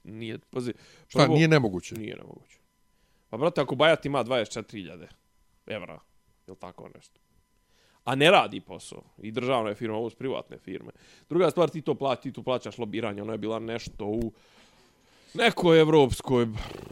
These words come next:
Speaker 1: nešto, Evropska banka za central-, za Zapadni Balkan ili tako nešto, Evro-,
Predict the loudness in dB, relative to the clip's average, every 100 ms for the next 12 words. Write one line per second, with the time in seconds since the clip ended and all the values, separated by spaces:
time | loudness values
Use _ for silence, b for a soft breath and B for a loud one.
0 | -6 -2 -2 0 2 2 0 -2 0 0
1 | -2 -4 -2 0 0 -2 -4 -6 -2 -2
2 | 0 2 2 2 2 0 0 -4 -2 0
3 | -2 -2 -6 -6 -8 -8 -8 -6 -8 -8
4 | -6 -4 -4